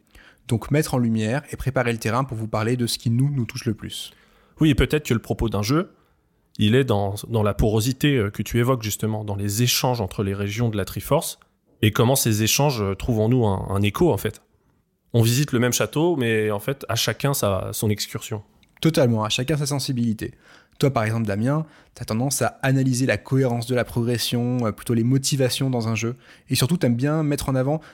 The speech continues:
Speaker 1: tous les petits moments où la magie opère, hein, tous les petits moments, euh, qui deviennent mémorables, qui font la différence. Donc, t'es plutôt dans la quête. Moi, je suis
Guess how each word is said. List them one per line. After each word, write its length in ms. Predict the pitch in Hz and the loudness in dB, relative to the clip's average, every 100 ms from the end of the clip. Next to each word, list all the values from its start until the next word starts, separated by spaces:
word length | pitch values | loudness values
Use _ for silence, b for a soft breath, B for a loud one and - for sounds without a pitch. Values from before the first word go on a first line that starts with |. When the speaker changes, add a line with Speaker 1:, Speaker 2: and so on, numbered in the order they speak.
| B - | B 0
Speaker 1:
tous 120 | 190 | 2
les 100 | 175 | 2
petits 200 | 131 - | 2 0
moments 240 | 143 147 | 2 2
où 60 | 147 | 4
la 100 | 131 | 4
magie 280 | 123 120 123 | 2 2 0
opère, 320 | 113 131 139 | 0 2 2
hein, 140 | 117 | 0
tous 200 | 117 - | -2 0
les 140 | 143 127 | 0 0
petits 220 | - 131 | -2 0
moments, 460 | 127 127 127 135 120 | 2 2 0 0 0
euh, 40 | |
qui 180 | 113 - | -4 -6
deviennent 320 | 110 107 107 b b | -2 -2 -2 b b
mémorables, 540 | 113 120 120 117 117 - | 2 4 4 4 2 -2
qui 120 | - | -6
font 120 | 123 | -2
la 100 | 113 | -2
différence. 480 | 107 107 107 107 - B B | -2 -4 -4 -4 -8 B B
Donc, 140 | 135 131 | 0 2
t'es 100 | 131 | 0
plutôt 200 | 131 170 | 0 0
dans 120 | 143 | 2
la 100 | 110 | 0
quête. 380 | - 101 - - B B B B B B | -2 -8 -12 -16 B B B B B B
Moi, 200 | 131 139 | 2 4
je 80 | 143 | 4
suis 220 | - 120 | 0 -2